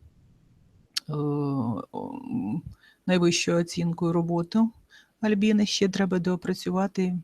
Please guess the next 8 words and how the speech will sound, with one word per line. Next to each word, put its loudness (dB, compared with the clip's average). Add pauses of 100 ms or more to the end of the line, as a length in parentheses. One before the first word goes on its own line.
дещо -2
цей, -4 (680)
е, -6 (1200)
матеріал. -8 (1700)
Тепер, 4
ем, 2 (420)
дивіться, 0 (580)
м, -4